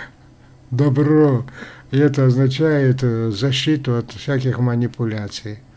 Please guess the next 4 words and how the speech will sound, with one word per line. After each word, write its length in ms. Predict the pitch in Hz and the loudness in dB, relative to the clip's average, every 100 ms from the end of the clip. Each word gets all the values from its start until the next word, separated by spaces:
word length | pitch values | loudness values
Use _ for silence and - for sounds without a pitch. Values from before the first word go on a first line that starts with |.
| - - - - - | -20 -20 -20 -20 -4
Это 340 | 202 180 165 | -2 0 0
личностное 760 | 147 160 - 139 131 127 120 110 | 0 -2 -2 -4 -2 -2 -4 -4
развитие 680 | 110 107 135 131 113 110 | -6 -2 -2 -2 -4 -4
человека 800 | 107 - 110 107 104 107 - 107 | -8 -10 -8 -6 -6 -8 -10 -14